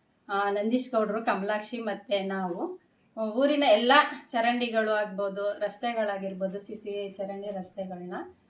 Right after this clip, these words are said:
ಆ, ಫಸ್ಟ್ ನಾವು ಅದನ್ನ ಮಾತಾಡ್ಕೊಂಡು ಊರಿನ ಸಮಸ್ಯೆಗಳಿಗೆ ನೀರು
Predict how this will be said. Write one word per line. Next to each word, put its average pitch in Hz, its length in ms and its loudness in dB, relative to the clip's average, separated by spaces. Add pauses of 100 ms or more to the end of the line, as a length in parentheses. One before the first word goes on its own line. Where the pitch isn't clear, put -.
(280)
ಆ, 208 180 2
ಫಸ್ಟ್ 247 440 2
ನಾವು 247 280 6
ಅದನ್ನ 233 320 4 (600)
ಮಾತಾಡ್ಕೊಂಡು 214 720 0
ಊರಿನ 214 340 -4 (360)
ಸಮಸ್ಯೆಗಳಿಗೆ 208 680 0
ನೀರು 214 360 0